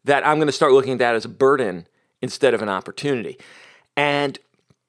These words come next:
I'm going to evaluate it differently. So that, that's step one on deciding on opportunities, present you versus future you. Step two is the Petri Triangle. Now, this was sent to me by my friend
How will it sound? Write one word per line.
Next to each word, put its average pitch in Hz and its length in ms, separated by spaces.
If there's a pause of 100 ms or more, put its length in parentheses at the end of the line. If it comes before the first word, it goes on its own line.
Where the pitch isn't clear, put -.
(600)
I'm 131 120
going 120 260
to 110 160
evaluate 95 540
it - 220
differently. - 580 (360)
So 160 120
that, 196 220
that's - 200
step - 380
one 113 260
on 95 140
deciding 98 440
on 92 100
opportunities, 67 500
present 151 380
you 131 120
versus 107 340
future - 340
you. - 60 (400)
Step 247 200
two 269 140
is 151 100
the 143 60
Petri 147 800
Triangle. 104 600
Now, 135 140
this 190 160
was 220 140
sent 175 220
to 165 60
me 151 220 (760)
by 131 100
my 120 160
friend 143 600